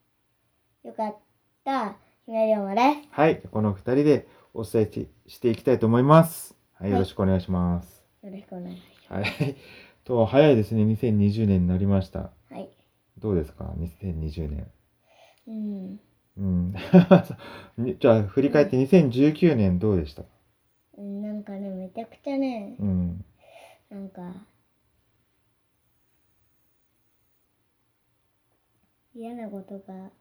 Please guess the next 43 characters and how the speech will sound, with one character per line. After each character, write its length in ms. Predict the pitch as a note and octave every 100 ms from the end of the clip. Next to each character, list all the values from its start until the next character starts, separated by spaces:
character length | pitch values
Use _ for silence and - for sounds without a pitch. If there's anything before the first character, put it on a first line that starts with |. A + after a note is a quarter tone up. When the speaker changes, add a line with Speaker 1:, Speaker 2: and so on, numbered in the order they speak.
| _
Speaker 1:
あ 40 | G#3+
っ 60 | G#3+ _
た 60 | G3
よ 60 |
う 160 | G3 G3
な。 80 | G#3+ G#3+ _ _ -
Speaker 2:
嫌 260 | B2+ G#3+ C4+
な 100 | F3
こ 100 | C#3
と 100 | C3
あ 60 |
っ 160 | C#3+ -
た？ 80 | E2+
Speaker 1:
な 60 |
ん 160 | F2 A#2+
か、 100 | - _ _ _ _ G#3+ G3 _ _ _
Speaker 2:
う 60 | F2+
ん。 200 | E2 E2+ G#2 _ _ _ _
Speaker 1:
う 40 |
ん。 100 | G3 F#3+ _ _ -
Speaker 2:
う 20 |
ん。 160 | E2+ F2+ G2+ _ _ _ _ _ _ _ _ _ _ _
Speaker 1:
母 180 | A#3+ A3
に 120 | G#3
怒 120 | - _
ら 80 | G3
れ 140 | F#3 - _ _ -
た。 80 | A#2
Speaker 2:
あ 320 | D3 A#2 G#2+
あ、 180 | G2 -
あ 40 |
れ 180 | E3+ F3
の 60 | -
話。 140 | - - _ _ _ _ _ _ - - - - F2+
<laughs> 80 |
そ-、 120 | - G#2+ - - -
そ 160 | - D3
ん 100 | E3+
な 100 | E3+
い 80 | F3
っ 60 | - _
ぱ 160 | G#3
い、 120 | F3